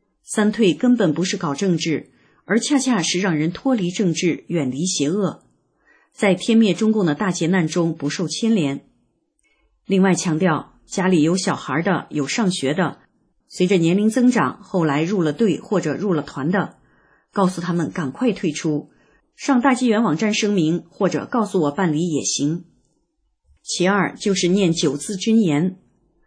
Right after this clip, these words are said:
《黄帝内经》中讲，正气存内，邪不可干。法轮大法是佛家修炼的上乘功法，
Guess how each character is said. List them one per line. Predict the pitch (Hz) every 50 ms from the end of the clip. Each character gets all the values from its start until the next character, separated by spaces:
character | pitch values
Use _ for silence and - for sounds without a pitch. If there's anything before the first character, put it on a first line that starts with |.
| _ _ _
《黄 | - - 180 214 233
帝 | 285 254 233
内 | 262 277 220
经》 | - 254 254 254
中 | 254 240 226
讲， | 220 - 202 151 131 - - - _ _ _ _ _ _ _ _
正 | - - 254 220 190 180
气 | - - - 214 165
存 | - - - 160 156 175
内， | 220 226 190 143 - - -
邪 | - - - - 165 175
不 | 185 262 233 185
可 | - - 170 139
干。 | 131 - 190 190 190 196 190 - _ _ _ _ _ _ _ _ _ _
法 | - - 180
轮 | 165 180 185 220
大 | 240 214 196
法 | - 185 139 147
是 | - - 185
佛 | 185 - 170 180
家 | 180 233 214
修 | 220 - - 240
炼 | 240 240 202 165
的 | 143 139
上 | - - 262 202
乘 | 185 - 175 170
功 | 170 185 180 185
法， | 185 170 131 - - _